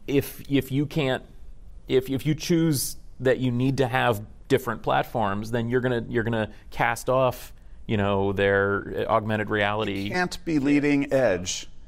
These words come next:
Speaker 1: Yeah.
Speaker 2: if you don't embrace whoever's innovating on a particular front.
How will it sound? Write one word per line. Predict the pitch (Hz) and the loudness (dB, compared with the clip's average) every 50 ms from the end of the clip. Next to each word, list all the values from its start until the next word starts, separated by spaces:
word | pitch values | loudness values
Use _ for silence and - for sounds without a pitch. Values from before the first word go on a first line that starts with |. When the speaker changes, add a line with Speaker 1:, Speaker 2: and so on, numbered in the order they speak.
| - - - | -16 -18 -18
Speaker 1:
Yeah. | 123 113 - - | -18 -8 -2 -2
Speaker 2:
if | 151 139 - | 0 2 4
you | 143 131 | 4 4
don't | 117 120 117 110 101 | 4 4 2 0 0
embrace | 123 113 107 90 117 110 107 104 - - | -2 -2 0 4 4 4 4 4 2 0
whoever's | - 123 113 110 101 104 101 95 113 | 2 4 4 4 4 2 0 -2 -2
innovating | 110 107 95 101 104 101 98 101 | -2 0 2 2 2 2 2 2
on | 95 92 95 | 0 0 0
a | 98 | -2
particular | - 113 104 - 101 - - 101 95 92 | -2 -4 -6 -6 -4 -2 -2 0 0 0
front. | - - - 92 85 80 - - - | -2 -2 -4 -4 -4 -4 -6 -10 -14